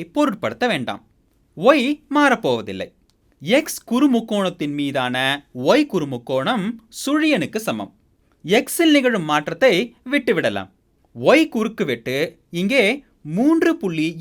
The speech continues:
ஏழு ஐந்து. ஆக ஒன்று, இரண்டு,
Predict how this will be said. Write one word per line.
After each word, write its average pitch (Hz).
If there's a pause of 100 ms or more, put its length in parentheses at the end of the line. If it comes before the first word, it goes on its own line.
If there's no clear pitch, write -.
ஏழு 175
ஐந்து. 107 (600)
ஆக 233 (580)
ஒன்று, 110 (560)
இரண்டு, 123